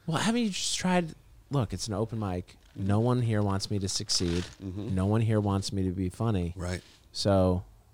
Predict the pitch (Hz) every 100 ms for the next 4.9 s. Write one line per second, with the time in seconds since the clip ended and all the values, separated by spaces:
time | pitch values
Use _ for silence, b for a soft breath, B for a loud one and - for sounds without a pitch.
0 | _ - - - - - _ _ _ _
1 | - 107 104 117 117 - - - 95 85
2 | - 95 104 104 98 107 - 127 120 107
3 | 98 92 - 98 95 98 - 78 67 -
4 | - - 98 95 104 104 95 90